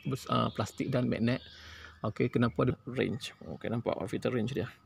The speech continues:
Ini yang fleksibel lah. Okey, semua saiz boleh guna. Okey, semua saiz. Masukkan bahagian sini.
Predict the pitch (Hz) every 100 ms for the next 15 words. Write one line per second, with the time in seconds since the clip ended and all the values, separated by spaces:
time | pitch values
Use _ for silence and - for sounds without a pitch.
0 | - - - 131 120 117 117 117 110 117
1 | - - - - - - - - - -
2 | - 120 120 131 - - - 107 135 -
3 | - 117 117 117 113 120 120 - 123 120
4 | 147 - - - - 127 113 104 - -
5 | - - - 143 139 117 110 - - -
6 | - - 135 131 123 120 117 113 107 131